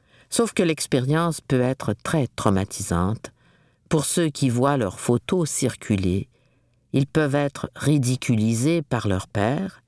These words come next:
et même être victimes d'intimidation. Le sextage est une problématique grandissante, note d'entrée de jeu le commandant Marco Breton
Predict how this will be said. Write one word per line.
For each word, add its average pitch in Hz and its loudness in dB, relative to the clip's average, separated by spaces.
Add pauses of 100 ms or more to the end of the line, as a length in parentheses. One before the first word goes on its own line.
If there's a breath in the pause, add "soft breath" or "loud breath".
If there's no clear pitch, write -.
(760)
et 135 4
même 156 2
être 127 -2
victimes 135 0
d'intimidation. 117 0 (1080 soft breath)
Le 143 2
sextage 170 0 (540 soft breath)
est 147 2
une 175 2
problématique 147 0
grandissante, 127 0 (240)
note 135 0
d'entrée 107 2
de 107 -2
jeu 113 0
le 113 0
commandant 104 2
Marco 110 0
Breton 113 0